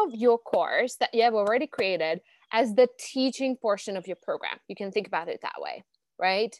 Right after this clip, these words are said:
So that's the teaching element. The problem with courses is that they don't have all the other elements that we talked about yesterday. They don't have the training, they don't have the accountability, they don't have the leadership, they don't have,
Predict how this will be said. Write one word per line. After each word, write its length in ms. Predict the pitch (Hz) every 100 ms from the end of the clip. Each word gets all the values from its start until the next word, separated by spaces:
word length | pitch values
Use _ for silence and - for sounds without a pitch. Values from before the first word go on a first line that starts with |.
| _ _ _ _
So 140 | - 233
that's 240 | 254 269
the 100 | 294
teaching 420 | - 226 233 214
element. 220 | 202 196
The 80 | 175
problem 360 | - 302 320 339
with 160 | 311
courses 300 | - 254 262
is 20 | 240
that 160 | 240
they 100 | 254
don't 200 | 277 311
have 180 | 262 247 -
all 200 | 285 339
the 140 | 320
other 100 | 302
elements 560 | 277 254 247 240 233 226
that 120 | 220
we 100 | 220
talked 300 | 196 - 202
about 220 | 202 190
yesterday. 340 | 185 - - 104
They 80 | -
don't 100 | 175
have 120 | 165
the 80 | 170
training, 480 | - 311 285 277 262
they 60 |
don't 100 | 156
have 120 | 151 -
the 60 |
accountability, 580 | - 220 220 208 208 202
they 100 | 202
don't 80 | -
have 120 | 143
the 600 | 165 - - - _ -
leadership, 480 | 254 294 247 247 208
they 80 | 185
don't 140 | 170
have, 160 | 175